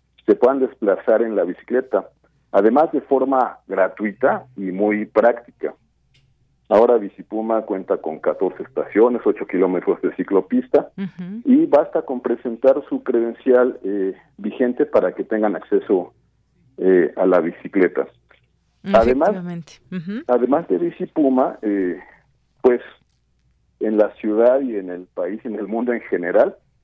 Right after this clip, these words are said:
Speaker 2: Ujú.
Speaker 1: ha proliferado el, el uso de, de la misma por todos los beneficios que, que se tienen. No pasa de moda, incluso como comentaba al principio, eh, cada vez se le notan más ventajas, ¿no? Es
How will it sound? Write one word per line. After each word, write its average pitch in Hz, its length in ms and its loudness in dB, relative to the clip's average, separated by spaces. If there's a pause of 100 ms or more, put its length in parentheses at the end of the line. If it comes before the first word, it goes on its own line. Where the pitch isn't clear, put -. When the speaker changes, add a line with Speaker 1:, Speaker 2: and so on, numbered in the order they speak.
(200)
Speaker 2:
Ujú. 185 300 -6
Speaker 1:
ha 120 160 4
proliferado 113 920 2
el, 85 220 -4
el 90 120 -6
uso 107 340 -2
de, 78 200 -4 (460)
de 98 120 4
la 101 140 4
misma 117 480 0 (560)
por 113 220 0
todos 139 160 4
los 135 100 2
beneficios 107 580 -4
que, 78 360 -2 (320)
que 101 120 0
se 95 120 -2
tienen. 92 420 -2 (640)
No 135 180 4
pasa 131 320 2
de 101 100 -2
moda, 113 480 0
incluso 104 440 -8
como 85 220 -10
comentaba 85 380 2
al 98 100 0
principio, 90 640 -6 (680)
eh, 95 320 0 (540)
cada 123 200 6
vez 120 180 0
se 120 60 -4
le 104 80 -4
notan 101 340 -2
más 104 200 -4
ventajas, 95 580 -4
¿no? 110 180 -6
Es 107 100 -6